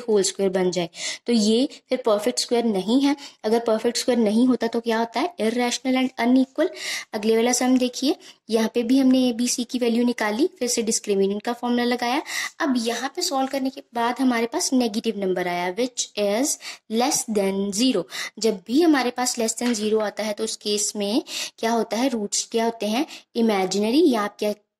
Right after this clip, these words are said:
क्या कह सकते हो? अनरियल। एक तो हो गया रियल, जो रियल का उल्टा है वो इमेजिनरी या अनरियल। तो यहाँ पे आप क्या लिख दोगे? Therefore रूट्स जो होंगे are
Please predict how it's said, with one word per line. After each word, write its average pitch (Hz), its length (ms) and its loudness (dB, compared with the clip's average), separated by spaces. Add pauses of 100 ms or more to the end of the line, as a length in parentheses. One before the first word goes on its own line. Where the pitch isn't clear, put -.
क्या 196 180 -2
कह 202 140 -4
सकते - 340 -4
हो? 233 220 0 (380)
अनरियल। 196 720 2 (480)
एक 196 180 -2
तो 262 80 0
हो 247 60 2
गया 254 160 2
रियल, 277 380 2
जो 226 240 2
रियल 226 280 0
का 262 100 0
उल्टा 226 280 -2
है 240 140 -2
वो 247 300 -2
इमेजिनरी 208 720 -2
या 196 200 -2 (480)
अनरियल। 180 460 0 (240)
तो 214 60 -4
यहाँ 202 200 0
पे 240 100 -4
आप 240 120 -4
क्या 254 100 -2
लिख 247 200 -2
दोगे? 247 320 0
Therefore 202 1040 0 (920)
रूट्स 208 680 0
जो 247 100 2
होंगे 196 580 0 (880)
are 190 500 -2